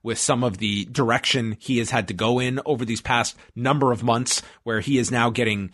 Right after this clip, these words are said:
soundly booed. He's in a position where that guy should be the top babyface and was the top babyface for a period this year and before that. And it's just,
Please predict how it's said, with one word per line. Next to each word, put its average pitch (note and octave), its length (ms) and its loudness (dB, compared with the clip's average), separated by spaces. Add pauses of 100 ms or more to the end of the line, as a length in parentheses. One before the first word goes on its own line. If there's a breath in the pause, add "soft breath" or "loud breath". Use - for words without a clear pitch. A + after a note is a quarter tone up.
(180 soft breath)
soundly G3 600 4
booed. F#2 480 -2 (180 soft breath)
He's C3 340 2
in C3 140 2
a B2 60 0
position D3+ 540 2
where A#2+ 380 4
that D#3 220 0
guy C#3 220 4
should F3+ 360 0
be G2 340 0 (360 soft breath)
the C#3 100 -8
top C3+ 300 0
babyface A2 600 0
and C#3+ 200 2
was G3+ 320 2
the D3 100 2
top A#2+ 260 0
babyface A2 600 2
for C3 260 2
a A2 40 0
period A#2 540 2
this F#2+ 180 -2
year G#2 400 2
and B2 360 -2
before F3+ 360 0
that. F2 300 -4 (360 loud breath)
And A2 360 0
it's - 180 -2
just, - 360 0